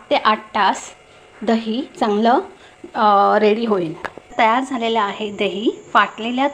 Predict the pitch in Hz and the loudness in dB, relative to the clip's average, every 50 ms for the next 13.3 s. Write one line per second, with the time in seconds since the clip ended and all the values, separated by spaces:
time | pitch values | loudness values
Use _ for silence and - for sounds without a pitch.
0 | - - - - - - - 233 226 220 214 233 220 190 202 226 226 - 220 208 | -4 -18 -20 -20 -18 -10 -4 -2 -2 -2 0 -2 -2 -2 -4 -6 -6 -4 -4 -4
1 | 214 - 254 240 - 208 - - 233 240 240 220 208 220 240 285 254 240 214 214 | -2 -2 -4 -4 -4 -6 -8 -6 -4 -2 2 2 0 0 0 -2 -2 -2 -2 -2
2 | 208 208 208 196 208 214 - - 190 190 185 196 226 294 - - - - - - | -4 -2 -2 0 -2 0 0 0 -2 0 -2 -2 -4 -4 -4 -6 -14 -20 -20 -20
3 | - - - - - - _ - - - - _ _ _ _ _ _ - 226 202 | -20 -20 -20 -20 -20 -20 _ -20 -20 -20 -20 _ _ _ _ _ _ -14 -12 -4
4 | 202 202 202 - 262 320 - - - - - - - - - - - - - - | -4 -4 -2 -2 -4 -4 -6 -10 -20 -20 -20 -20 -20 -20 -20 -20 -20 -20 -20 -20
5 | - - _ - - - - - - - - - - - - - - - - - | -20 -20 _ -20 -20 -20 -20 -20 -20 -20 -20 -20 -20 -20 -20 -20 -20 -20 -20 -18
6 | - - 226 220 - 254 254 269 269 247 269 269 - - 262 269 285 285 294 294 | -8 -6 -6 -2 -2 0 0 0 0 0 -2 -4 -6 -2 -2 -2 0 4 4 4
7 | 285 277 277 247 233 - - 220 185 - - - 262 302 415 - - - - - | 4 4 0 0 -2 0 2 2 2 2 0 0 0 0 0 0 -8 -20 -14 -8
8 | 226 226 247 - - 226 - - 254 247 262 269 262 254 240 233 269 311 - - | -6 -6 -6 0 0 0 0 0 -2 -2 -2 0 -2 -2 -2 -2 -2 -4 -4 -6
9 | 247 - 247 262 277 269 247 233 247 - - 214 202 202 247 269 262 226 196 208 | -4 -2 0 -2 0 -2 -4 -6 -4 -2 0 0 0 0 -2 0 0 0 0 2
10 | 226 269 392 - - - - 220 254 220 196 202 233 240 220 208 190 165 170 170 | 4 4 4 2 2 -10 -4 -2 0 0 2 0 0 0 0 -2 -2 -2 -4 -10
11 | 160 - - - - - - - - 269 285 277 302 302 294 254 269 233 196 226 | -14 -14 -14 -14 -16 -18 -10 0 2 2 2 4 6 4 6 6 4 2 2 2
12 | 339 - - - - - 240 226 214 190 202 254 302 - - - - - 226 233 | -2 -8 -12 -20 -10 -4 -2 0 0 0 0 -2 -4 -6 -10 -20 -10 -4 0 2
13 | 220 208 233 214 240 311 | 2 2 2 2 2 0